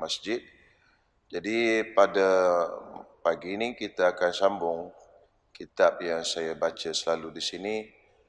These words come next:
iaitu kitab Matan Safinatun Najah. Dan pa-, <clears throat> pada pagi ini kita akan masuk kepada, uh, asbabu sujudis sahwi, sebab-sebab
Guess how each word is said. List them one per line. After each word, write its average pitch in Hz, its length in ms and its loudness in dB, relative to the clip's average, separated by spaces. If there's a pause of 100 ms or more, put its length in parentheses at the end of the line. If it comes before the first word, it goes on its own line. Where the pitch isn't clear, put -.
(240)
iaitu 85 480 -10
kitab 85 560 0
Matan 90 520 0
Safinatun 82 920 -8
Najah. 107 480 6 (880)
Dan 107 400 8 (160)
pa-, - 200 2 (360)
<clears throat> 151 360 4
pada 101 200 6
pagi 98 400 4
ini 135 240 0 (640)
kita 101 680 6
akan 92 360 4
masuk 92 360 0 (280)
kepada, 101 1000 4 (1160)
uh, 82 340 0 (140)
asbabu 104 720 6
sujudis 95 720 -2
sahwi, 92 560 -2
sebab-sebab 92 960 4